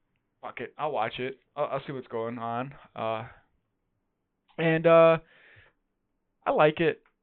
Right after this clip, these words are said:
I like it. It showed me a lot about Michael. A lot of stuff I already knew. Um, uh, a lot of stuff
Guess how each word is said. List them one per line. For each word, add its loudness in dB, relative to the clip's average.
I 0
like 2
it. 2
It -2
showed -4
me -6
a -6
lot 2
about -2
Michael. -4
A -4
lot 4
of -8
stuff -6
I -2
already -6
knew. -10
Um, -6
uh, -2
a -2
lot 2
of -12
stuff -4